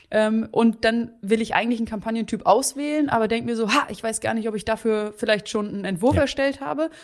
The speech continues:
Speaker 1: und
Speaker 2: Genau
Speaker 1: will dann
Speaker 2: das, ja.
Speaker 1: schnell in meine Entwürfe rein, um das zu überprüfen.
Speaker 2: Ich glaube, da gibt's, ich selber war, glaube ich, noch nie in diesem Entwürfe-Tab <laughs> so richtig drin.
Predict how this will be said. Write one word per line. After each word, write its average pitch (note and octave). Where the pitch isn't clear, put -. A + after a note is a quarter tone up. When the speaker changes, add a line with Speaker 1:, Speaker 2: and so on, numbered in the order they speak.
Speaker 1:
und A3
Speaker 2:
Genau G3
Speaker 1:
will -
dann B3
Speaker 2:
das, -
ja. C4
Speaker 1:
schnell G#3
in A#3+
meine A3
Entwürfe G#3+
rein, G#3+
um G#3
das G3+
zu A3
überprüfen. A3
Speaker 2:
Ich -
glaube, A2+
da G2+
gibt's, -
ich G2
selber G#2+
war, G2
glaube G2+
ich, F#2+
noch F2+
nie A#2+
in A2
diesem G#2
Entwürfe-Tab F#2
<laughs> -
so -
richtig -
drin. A#2+